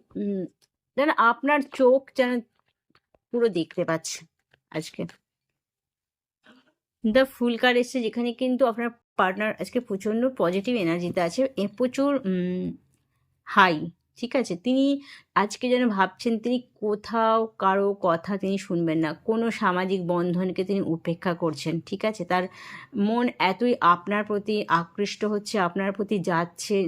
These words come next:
যেন কোনো, উম, রকম যে সমস্যা আছে আপনাদের দুজনের মধ্যে, তো সেপারেশন আছে অবশ্যই, যাই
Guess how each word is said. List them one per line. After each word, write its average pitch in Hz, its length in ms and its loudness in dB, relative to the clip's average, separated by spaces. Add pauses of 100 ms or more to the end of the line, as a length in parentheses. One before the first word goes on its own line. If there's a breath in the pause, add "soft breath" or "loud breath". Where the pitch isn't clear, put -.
যেন 202 140 -2 (160)
কোনো, 226 200 0 (380)
উম, 175 280 -2 (440)
রকম 202 340 0 (300)
যে 233 80 2 (140)
সমস্যা 202 440 0 (100)
আছে 160 200 -4 (180)
আপনাদের 185 400 -4 (480 loud breath)
দুজনের 220 380 -6
মধ্যে, 226 240 -4
তো 233 40 -4 (100)
সেপারেশন 202 540 0 (120)
আছে 165 200 -4 (120)
অবশ্যই, 156 360 -2 (460 loud breath)
যাই 240 180 6